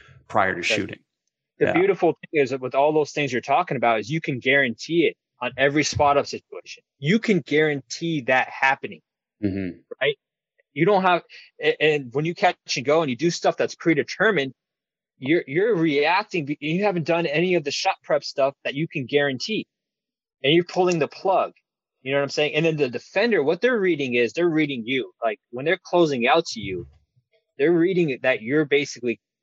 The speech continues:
Speaker 2: going. And if they catch you, n-, see, N B A is big on narratives, right? These sort of things on spot ups. And if a guy basically catch and goes or, like,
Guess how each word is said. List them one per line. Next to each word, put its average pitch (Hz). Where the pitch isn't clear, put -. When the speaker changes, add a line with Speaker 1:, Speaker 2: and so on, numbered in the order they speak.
Speaker 2:
going. 131
And 123
if 127
they 185
catch 220
you, 127
n-, 143
see, 170
N 226
B 185
A 202
is 165
big 151
on 120
narratives, 131
right? 120
These 208
sort 220
of 147
things 165
on 123
spot 135
ups. -
And 127
if -
a 123
guy 156
basically 139
catch 147
and 127
goes 131
or, 120
like, 113